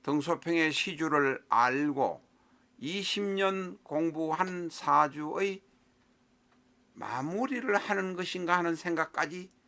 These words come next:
들었습니다. 외람되게 그런 생각이 들었던 것은 사실입니다. 등-, 등소평의 명식을 보다 보면 사주의 두려움이 그만큼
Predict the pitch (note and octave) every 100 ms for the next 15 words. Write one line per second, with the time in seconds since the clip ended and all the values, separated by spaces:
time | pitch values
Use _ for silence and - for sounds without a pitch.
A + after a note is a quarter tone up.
0 | _ _ _ _ _ _ _ C3 C3 B2
1 | - F#2 E2 - - _ _ _ _ _
2 | _ _ _ _ _ _ _ _ - B2+
3 | C3+ C3+ C3+ C3 B2 C#3 C3+ B2 B2+ B2
4 | A2+ A#2 C3 F#3+ - F3+ E3+ E3+ G#3 A3
5 | _ _ _ _ _ _ - - G2+ A2
6 | G#2+ G2+ D#2+ D2+ - - _ _ _ _
7 | _ _ _ _ _ _ _ _ _ _
8 | _ - A2+ - A#2+ - C#3 C#3 C#3+ C#3+
9 | D3 C#3 C3 C3+ C3+ B2 B2+ A#2+ - A2+
10 | B2 A#2 A#2 C#3+ G#3 C#3+ C3+ _ _ _
11 | _ _ _ _ _ - - A2+ A#2+ G#2
12 | A#2+ A2+ G2 - - G3+ G3 G3 F#3+ G3
13 | G3+ - _ _ _ - C#3+ C#3 C3 -
14 | G3 G3+